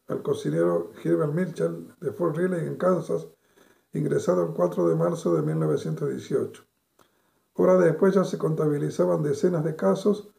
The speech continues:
hasta el punto de tener que habilitar un hangar para los enfermos, pues el hospital no tenía capacidad suficiente.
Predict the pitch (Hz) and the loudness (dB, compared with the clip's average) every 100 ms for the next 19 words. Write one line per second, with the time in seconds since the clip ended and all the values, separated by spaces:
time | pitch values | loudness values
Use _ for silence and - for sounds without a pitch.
0 | _ _ _ _ 143 113 151 143 180 185 | _ _ _ _ -6 -4 -4 0 0 2
1 | 180 151 156 156 180 165 165 147 147 180 | 2 2 0 0 0 2 0 2 0 2
2 | 175 147 175 185 185 165 151 151 139 151 | 0 2 2 4 4 2 2 2 0 -2
3 | 156 208 170 175 165 - _ _ _ - | 2 2 2 0 -4 -10 _ _ _ -2
4 | 147 151 143 160 151 180 175 165 160 170 | 2 2 2 0 -2 0 0 0 0 0
5 | 170 160 151 - 85 - - 135 - - | 0 0 -2 0 0 0 -2 -6 -8 -6
6 | 64 - - | -6 -6 -12